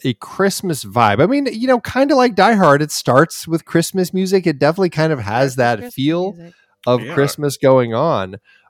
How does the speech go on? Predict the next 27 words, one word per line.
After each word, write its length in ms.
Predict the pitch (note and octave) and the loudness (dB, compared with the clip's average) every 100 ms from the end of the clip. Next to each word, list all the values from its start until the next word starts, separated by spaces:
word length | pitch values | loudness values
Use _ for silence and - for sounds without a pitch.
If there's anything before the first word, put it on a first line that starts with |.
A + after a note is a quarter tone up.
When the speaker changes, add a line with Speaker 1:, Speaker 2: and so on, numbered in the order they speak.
| _ | _
Speaker 1:
But 460 | A#2+ C3 C3 B2+ - - - _ | 0 4 4 2 -2 -20 -20 _
it, 160 | C#3 C3+ | -6 -2
yeah, 220 | C#3+ D3 | 4 4
it 80 | B2 | 6
is 160 | C#3+ - | 2 2
funny. 260 | D#3 C3+ | 0 0
Like, 220 | G#2 G#2 B2+ | -4 -4 -6
you 60 | |
don't 320 | A2+ B2+ C3+ | 2 4 4
hear, 460 | B2 B2 A2+ A2 G#2 - _ - | 2 -2 0 0 -2 -8 _ 0
like, 220 | A#2+ A2+ | 0 0
when 220 | C3+ C3 | 2 2
it 120 | C3 | 2
comes 360 | - C#3 C3+ B2 | 2 2 2 -4
to 380 | - B2+ A2+ G#2 - _ _ | 0 0 0 -4 -12 _ _
the 100 | - | -6
debate 460 | A2 A#2 A#2+ B2 A#2 | 0 0 2 0 -2
about 280 | A2+ G#2+ A2+ | -4 -2 0
whether 340 | A#2 A2 G#2+ | 0 0 -2
or 160 | G#2+ A2 | -2 -4
not 280 | G2+ G2+ | -4 -6
Die 220 | G2+ G#2 A2 | -4 -4 -2
Hard 300 | A2 G2+ G2 | -2 -2 -4
is 100 | G2 | -10
a 60 | |
Christmas 500 | - A2+ G#2+ G#2 F#2+ | -6 -4 -4 -8 -10
movie, 380 | G#2 G2 F#2+ F#2 | -12 -10 -10 -12